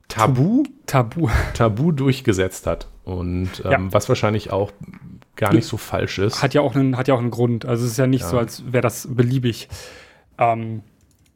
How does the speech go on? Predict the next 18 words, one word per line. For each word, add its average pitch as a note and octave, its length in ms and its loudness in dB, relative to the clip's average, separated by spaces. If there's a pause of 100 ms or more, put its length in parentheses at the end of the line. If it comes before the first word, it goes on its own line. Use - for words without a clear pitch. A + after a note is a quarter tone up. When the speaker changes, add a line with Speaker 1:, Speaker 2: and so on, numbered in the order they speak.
(120)
Speaker 2:
beziehungsweise C3 380 2
es B2+ 80 0
ist B2 60 -4
ja C#3+ 60 4
auch B2+ 80 4
nur C3 120 2
ein B2+ 60 0
Tabu C3 360 0
für B2 480 0
gewisse, A#2+ 560 0 (460)
ähm, A2 420 0 (300)
also C3 160 2
in, F#3 200 4
in, D#3 280 2
in, C#3 320 0
in C3 200 0
Kontexten. B2 800 -2
Also, A#2 320 0